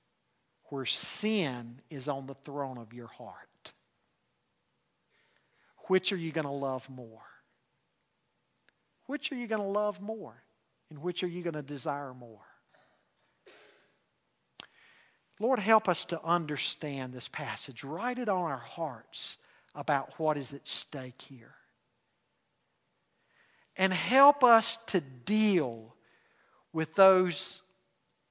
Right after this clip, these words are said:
relationships or partnerships in our life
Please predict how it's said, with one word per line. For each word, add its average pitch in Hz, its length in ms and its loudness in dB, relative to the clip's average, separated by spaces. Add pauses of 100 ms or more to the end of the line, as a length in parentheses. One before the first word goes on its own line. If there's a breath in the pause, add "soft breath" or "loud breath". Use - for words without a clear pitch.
(760)
relationships 170 1800 2 (1400)
or 139 80 -8
partnerships 190 1200 2
in 151 100 -2
our 135 180 -2
life 139 840 -6